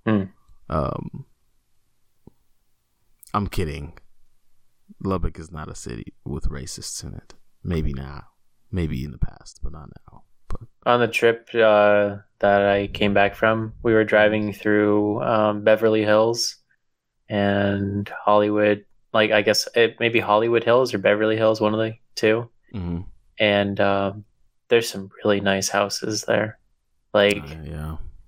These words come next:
Speaker 2: Mm.
Speaker 1: in the, like, double-digit millions.
Speaker 2: <gasps> Oh, my goodness.
Speaker 1: Triple-digit millions. It's just like, wow,
Speaker 2: Mm.
Speaker 1: that's a lot of money.
Speaker 2: When you drove past Beverly Hills, did you say to yourself, "That's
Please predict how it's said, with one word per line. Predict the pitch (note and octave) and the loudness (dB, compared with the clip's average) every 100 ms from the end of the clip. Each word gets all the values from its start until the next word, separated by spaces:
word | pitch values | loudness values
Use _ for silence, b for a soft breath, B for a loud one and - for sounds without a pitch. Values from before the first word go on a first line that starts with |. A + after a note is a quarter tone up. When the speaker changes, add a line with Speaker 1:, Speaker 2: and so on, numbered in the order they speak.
| - | -10
Speaker 2:
Mm. | E2+ E2+ | -8 -2
Speaker 1:
in | G#2 G2+ | 0 4
the, | G2 G2 G2 G#2 - _ _ - | 4 4 2 -2 -12 _ _ 0
like, | G2 G2 _ _ _ _ _ _ _ _ _ - | 0 -2 _ _ _ _ _ _ _ _ _ 0
double-digit | G#2 G2+ G2+ G#2 G2+ G#2 | 2 4 4 2 2 2
millions. | G2+ G#2 G#2+ A2+ A#2 - - - - | 2 2 0 -2 -6 -6 -8 -10 -4
Speaker 2:
<gasps> | D#3+ G#2 E2 _ - | -2 -4 -8 _ -2
Oh, | G2 | -2
my | E2+ | -2
goodness. | D#2+ F2 F#2+ F2 - - _ _ _ _ _ - | -4 -4 -4 -6 -16 -20 _ _ _ _ _ -12
Speaker 1:
Triple-digit | - G#2+ - G2+ G#2+ G#2 | -4 -2 -2 -2 0 0
millions. | G#2+ G#2 G#2+ G#2+ - | -2 -2 -2 -4 -8
It's | A2+ | -8
just | - - | -6 -2
like, | - - | -2 0
wow, | - - A#2+ - - | 0 0 -2 -8 -12
Speaker 2:
Mm. | E2+ D#2+ - _ | -12 -12 -18 _
Speaker 1:
that's | - - | -12 -4
a | |
lot | A2+ - | -2 -2
of | |
money. | - - - - _ - - - | -4 -4 -6 -10 _ -20 -20 -8
Speaker 2:
When | G#2 | -2
you | G2+ | -2
drove | F#2+ F#2+ F#2+ | 0 -2 -2
past | E2+ F#2+ F#2 | -4 -4 -14
Beverly | F2+ F2+ F#2 | -14 -12 -10
Hills, | F#2+ F#2+ F2+ | -8 -8 -10
did | E2 | -10
you | E2 | -8
say | F2 | -4
to | E2+ | -4
yourself, | E2+ F2+ E2 E2 - - - | -4 -2 -2 -2 -4 -8 -8
"That's | E2 E2 - - | -4 -2 -2 -6